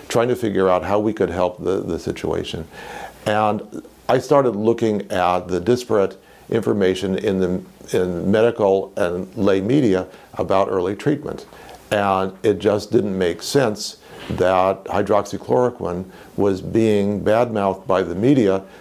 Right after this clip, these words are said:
when it was being studied in hospital patients, and saying that it didn't work for outpatients when it hadn't been studied in outpatients. People, an, an outpatient disease is totally different than hospital disease. There, it's like night and day.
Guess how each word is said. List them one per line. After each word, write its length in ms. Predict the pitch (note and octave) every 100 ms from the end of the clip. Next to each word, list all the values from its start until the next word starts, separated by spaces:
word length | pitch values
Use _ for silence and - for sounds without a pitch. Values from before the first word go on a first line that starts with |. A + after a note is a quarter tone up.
| -
when 180 | G#2+ G#2+
it 40 |
was 160 | G2+ F#2+
being 180 | G#2+ G2+
studied 400 | - B2 A2 F#2
in 140 | F#2
hospital 480 | F#2 C3 - G#2+ G2+
patients, 600 | E2+ E2 - G2 G#2 - - - -
and 160 | F#2
saying 240 | F#2 A#2 A2+
that 140 | G#2
it 80 | G2
didn't 240 | A2 G#2
work 180 | F#2+ F#2+
for 100 | -
outpatients 580 | A#2 C#3 F#2 D#2+ F#2 -
when 120 | G2
it 60 | F2+
hadn't 300 | F#2 F2 F2+
been 160 | F2
studied 400 | D#2+ F#2+ F2+ F2
in 100 | E2
outpatients. 680 | F2+ G2 - D#2+ - - -
People, 380 | F#2 - F2+ - - - -
an, 160 | A2 G#2
an 160 | B2
outpatient 480 | A#2 C3 C3 A2+ G#2+
disease 340 | F#2+ F#2 G#2 F2+
is 140 | F2
totally 300 | G#2 F#2+ F2
different 400 | E2+ C3+ B2 F#2
than 100 | E2+
hospital 440 | D#2+ D#2+ - E2+
disease. 420 | D#2+ D#2 D2+ D2 E2
There, 220 | F2+ F#2+ G2 -
it's 160 | -
like 200 | F2+ F#2
night 240 | F#2 F2+ F#2
and 140 | G2+
day. 240 | D2+ D#2+